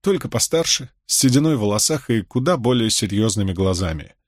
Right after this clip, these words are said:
Несмотря на возраст, он оставался худощавым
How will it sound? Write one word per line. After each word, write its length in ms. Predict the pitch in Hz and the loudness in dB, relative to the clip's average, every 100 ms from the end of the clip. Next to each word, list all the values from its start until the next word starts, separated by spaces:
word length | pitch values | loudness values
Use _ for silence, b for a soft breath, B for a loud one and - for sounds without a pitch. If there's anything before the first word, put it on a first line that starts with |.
| _ _ _ _ _ | _ _ _ _ _
Несмотря 640 | 147 196 - 160 139 131 | -2 0 0 -2 0 0
на 120 | 104 92 | 0 0
возраст, 480 | 156 160 165 - 143 | 0 0 -4 -2 -2
он 120 | 120 | -2
оставался 520 | - 110 151 165 135 | 0 0 0 -2 -4
худощавым 720 | - 98 87 - 156 147 131 | -4 -2 0 2 0 -2 -6